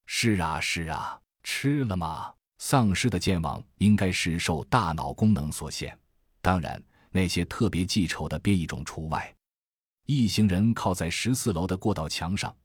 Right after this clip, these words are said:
静静的不敢作声。两只游荡过来的丧尸已经被洛奇悄无声息削掉了脑袋，安静的躺着，看着洛奇的动作。甄孝阳突然想起一句诗：“轻轻的我走了，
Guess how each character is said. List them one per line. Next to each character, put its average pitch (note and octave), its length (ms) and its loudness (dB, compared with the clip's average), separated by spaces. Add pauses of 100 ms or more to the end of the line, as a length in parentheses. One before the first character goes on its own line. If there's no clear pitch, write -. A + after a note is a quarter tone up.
(420)
静 B2+ 260 4
静 G2 160 4
的 D#2+ 100 -2
不 B2 160 0
敢 D#2+ 220 -4
作 D#2+ 180 -4
声。 G#2+ 240 0 (400)
两 F2+ 280 2
只 A2+ 160 2
游 F#2+ 200 0
荡 A2+ 220 2
过 G2 160 0
来 D#2+ 100 -2
的 - 80 -6
丧 F#2+ 320 -2
尸 A#2 320 -2 (140)
已 E2 160 -2
经 A2 180 4
被 F#2 140 2
洛 G2 180 0
奇 E2 280 -4
悄 A2+ 240 -2
无 G2 180 -2
声 A2 240 2
息 G2 240 0
削 A#2 300 -2
掉 G2 140 0
了 D#2+ 100 -6
脑 D#2 260 -10
袋， E2 180 -6 (120)
安 C#3 260 4
静 B2 160 2
的 F#2+ 100 2
躺 B1+ 380 -6
着， A#2 180 0 (300)
看 G2+ 180 2
着 E2+ 80 0
洛 G2+ 220 2
奇 - 180 -4
的 F#2+ 80 -2
动 F#2 220 0
作。 - 200 -10 (360)
甄 A#2 220 6
孝 E2+ 200 0
阳 D#2+ 300 -2 (160)
突 G#2+ 180 2
然 F2 140 2
想 F2+ 260 0
起 D#2+ 160 -6
一 D#2 80 -6
句 E2 160 -4
诗 A2 320 -2 (320)
：“轻 D3+ 300 2
轻 B2 180 4
的 G2 80 4
我 F#2 200 0
走 D#2 240 -4
了， D#2 200 -4